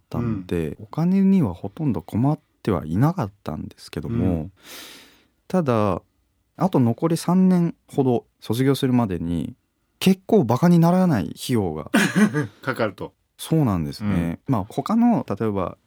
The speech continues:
Speaker 1: 医者だったり、
Speaker 2: うん。
Speaker 1: ゴルフとか、そういったものと比べてしまうと微々たるものですけども、
Speaker 2: うん。
Speaker 1: やっぱりそれでも海外で暮らす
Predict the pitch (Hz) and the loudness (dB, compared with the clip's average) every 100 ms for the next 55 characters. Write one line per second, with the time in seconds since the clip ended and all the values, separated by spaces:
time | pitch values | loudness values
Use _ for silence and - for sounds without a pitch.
0 | _ _ - 98 110 104 101 - 80 85 | _ _ -8 -4 -2 -2 -6 -6 -4 -4
1 | 85 - 95 90 82 82 107 104 - 85 | -4 -6 -6 -8 -10 -6 -2 -2 -6 -12
2 | - 80 - - 135 143 143 - 147 147 | -6 -6 -8 -4 -2 -2 -4 -4 -4 -2
3 | 143 139 - 87 85 85 - - 78 82 | -2 -2 -4 -6 -6 -8 -10 -10 -8 -2
4 | 107 110 80 85 98 78 - - - 98 | -2 -2 -2 0 0 -2 -8 -12 -4 -2
5 | 95 80 76 - - - - _ - 165 | 0 -2 -8 -18 -20 -20 -20 _ -4 0
6 | 113 - 143 143 127 95 76 - 117 107 | 0 0 0 2 2 2 0 -4 -2 -2
7 | 85 73 - - 80 - 80 71 | -2 -8 -10 -6 -6 -6 -8 -8